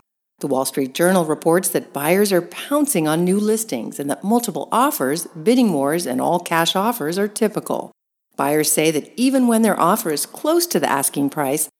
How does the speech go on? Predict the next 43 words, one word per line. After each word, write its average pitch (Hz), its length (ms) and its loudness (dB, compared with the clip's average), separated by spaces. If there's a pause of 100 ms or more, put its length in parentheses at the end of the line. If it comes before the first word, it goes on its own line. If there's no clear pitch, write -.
(260)
they're 247 120 0
getting 240 360 0
outbid 190 720 2
and 160 120 -2
rejected. 175 640 -2 (460)
Data 170 340 2
from 165 200 0
the 139 80 2
Northwest 143 560 -2
Multiple 143 320 -4
Listing 180 340 0
Service 185 460 2 (100)
shows 214 300 0
that 196 120 0
Seattle 208 500 0
home 285 260 0
sales 185 360 0
during 151 220 0
the 139 80 -2
first 160 380 -4
week 160 120 -4
of 147 140 -4
April 175 460 -2 (360)
were 202 120 2
higher 262 440 2
than 156 160 0
they 143 120 2
were 131 180 -2
at 160 80 -4
the 160 100 0
same 143 320 -2
time 143 320 -4
a 170 60 -2
year 151 320 0
ago. - 400 -4 (640)
Consumer 147 460 0
sentiment 175 580 0
stabilized 156 720 0
towards 156 240 0
the 151 120 -2
end 143 120 2
of 143 80 -2
April. 147 440 0